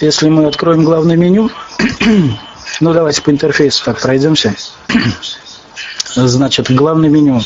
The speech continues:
как обычно, у нас слева вверху кнопочка. Ну, я про Android говорю. Э, открываем, значит, там есть такой пункт «Освободить место». Этот пункт есть и в облако Mail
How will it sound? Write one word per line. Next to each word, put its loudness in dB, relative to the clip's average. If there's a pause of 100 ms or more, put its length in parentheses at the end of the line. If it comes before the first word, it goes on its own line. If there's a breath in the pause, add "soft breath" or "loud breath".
как -2
обычно, 2
у 4
нас 0
слева 2
вверху 0
кнопочка. -2 (160)
Ну, 2
я 2
про 0
Android 2
говорю. 0 (1400 loud breath)
Э, 0
открываем, 0
значит, 0
там 0
есть 0
такой 0
пункт 0
«Освободить 0
место». 0 (1400)
Этот 0
пункт 0
есть 0
и 4
в 2
облако 0
Mail 2